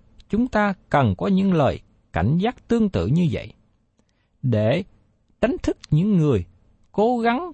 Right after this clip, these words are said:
tìm cách gây bè đảng ở trong hội thánh của Đức Chúa Trời, làm cho hội thánh của Chúa có sự dao động, xáo trộn. Và trong Roma đoạn mười sáu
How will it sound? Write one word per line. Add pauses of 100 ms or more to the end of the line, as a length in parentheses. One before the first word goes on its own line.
(160)
tìm
cách
gây
bè
đảng
ở
trong (140)
hội
thánh
của
Đức
Chúa
Trời, (560)
làm
cho
hội
thánh
của
Chúa (280)
có
sự (240)
dao
động, (460)
xáo
trộn. (1300)
Và
trong
Roma (400)
đoạn
mười
sáu